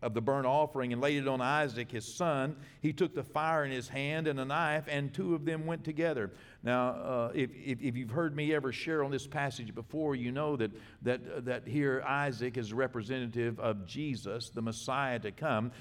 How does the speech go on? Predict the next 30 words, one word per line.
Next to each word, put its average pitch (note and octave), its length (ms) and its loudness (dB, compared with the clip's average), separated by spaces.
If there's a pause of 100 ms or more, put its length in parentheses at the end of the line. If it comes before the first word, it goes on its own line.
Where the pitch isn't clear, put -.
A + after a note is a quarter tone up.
(120)
taking D3 320 0
the A#2 80 -2
wood C#3+ 240 2
on B2+ 100 0
his A2+ 120 -2
shoulder D3+ 640 0
and B2+ 100 0
walking E3+ 420 0
up F#3+ 300 0 (280)
there, E3+ 280 4
uh, D#3 140 4
on D3+ 180 -2
one E3 180 0
of D#3 60 0
the C#3 80 2
mountain E3+ 360 2
ranges C#3+ 380 0
in C3+ 140 0
Mount D#3 240 2
Moriah, D3 540 2
what C#3 160 0
happens D3+ 480 -2
to C#3 100 -2
be, B2 480 2 (300)
uh, A#2+ 300 2 (280)
at B2+ 160 0
the B2 60 -8
pinnacle A2 580 -2
of G2+ 160 -4
that. B2 420 0